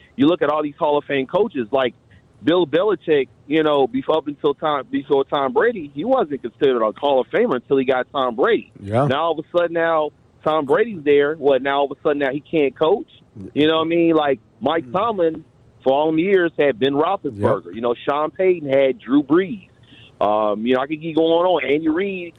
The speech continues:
Speaker 1: you know,
Speaker 2: Well,
Speaker 1: before
Speaker 2: yeah,
Speaker 1: then, he
Speaker 2: he
Speaker 1: wasn't he, he wasn't, Andy Reid was not winning Super Bowls until he got Patrick Mahomes.
Speaker 2: Yeah, but he was going there, and, but he had a good quarterback.
Speaker 1: Right.
Speaker 2: He had a good
Speaker 1: And
Speaker 2: quarterback.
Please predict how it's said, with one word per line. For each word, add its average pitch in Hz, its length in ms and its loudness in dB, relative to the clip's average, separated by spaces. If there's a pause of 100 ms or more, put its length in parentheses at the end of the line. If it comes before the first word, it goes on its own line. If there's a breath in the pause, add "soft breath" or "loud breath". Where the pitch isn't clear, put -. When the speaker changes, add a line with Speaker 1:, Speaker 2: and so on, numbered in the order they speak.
(180)
Speaker 1:
you 143 140 2
know, 143 100 2
Speaker 2:
Well, - 140 2
Speaker 1:
before 147 320 0
Speaker 2:
yeah, 226 140 2
Speaker 1:
then, 214 100 2
he 151 80 0
Speaker 2:
he 190 60 0
Speaker 1:
wasn't 233 200 0 (420)
he, 214 240 -4
he 240 140 4
wasn't, 262 400 2
Andy 247 180 2
Reid 254 240 2
was 220 180 2
not 208 200 0
winning 185 260 0
Super 226 160 2
Bowls 160 240 2
until 151 180 -2
he 165 60 4
got 151 200 0
Patrick 151 340 -4
Mahomes. 165 280 2
Speaker 2:
Yeah, 180 120 -2
but 180 100 -2
he 202 60 -2
was 170 120 0
going 185 300 -2
there, 123 280 -2
and, 127 140 0
but 160 120 0
he 190 60 2
had 214 100 0
a - 20 -4
good 214 140 -4
quarterback. 285 580 2
Speaker 1:
Right. - 100 -18
Speaker 2:
He 165 120 0
had 226 100 2
a 254 60 0
good 330 140 0
Speaker 1:
And 233 60 2
Speaker 2:
quarterback. 392 340 2